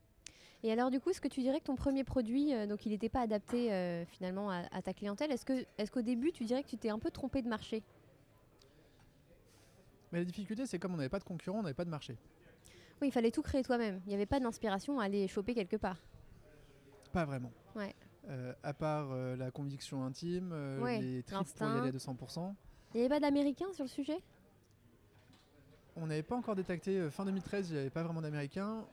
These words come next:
Speaker 2: On est allé aux États-Unis deux mille quinze, et là, oui, on s'est rendu compte qu'il y avait des Américains, qu'il y
Speaker 1: D'accord.
Speaker 2: avait un énorme marché aux U S, mais un fonctionnement tellement différent.
Speaker 1: Ok.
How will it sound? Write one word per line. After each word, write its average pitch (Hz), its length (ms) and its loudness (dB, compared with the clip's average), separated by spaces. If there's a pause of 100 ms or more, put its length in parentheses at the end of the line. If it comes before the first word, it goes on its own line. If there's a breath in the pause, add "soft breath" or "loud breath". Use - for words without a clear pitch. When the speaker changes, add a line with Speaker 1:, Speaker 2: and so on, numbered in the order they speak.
(260)
Speaker 2:
On 160 600 -2
est 190 140 0
allé 185 140 0
aux 175 40 -2
États-Unis 170 300 -2
deux 165 80 0
mille 151 140 -2
quinze, 208 300 -4
et 151 40 0
là, 175 180 2
oui, 180 140 0
on 156 60 -4
s'est 139 140 -6
rendu 135 140 -4
compte 170 160 -4
qu'il - 80 -6
y 147 80 0
avait 151 40 0
des 143 100 -4
Américains, 135 420 -4
qu'il 240 80 0
y - 40 0
Speaker 1:
D'accord. 135 120 -2
Speaker 2:
avait 127 100 -2
un 127 140 -2
énorme 180 220 0
marché 151 240 -6
aux 139 60 -4
U 143 120 -2
S, 196 200 -4
mais 139 80 -2
un 123 360 -2 (140)
fonctionnement 180 440 -6 (180)
tellement 196 360 0
différent. 180 440 -6 (180)
Speaker 1:
Ok. 233 180 -8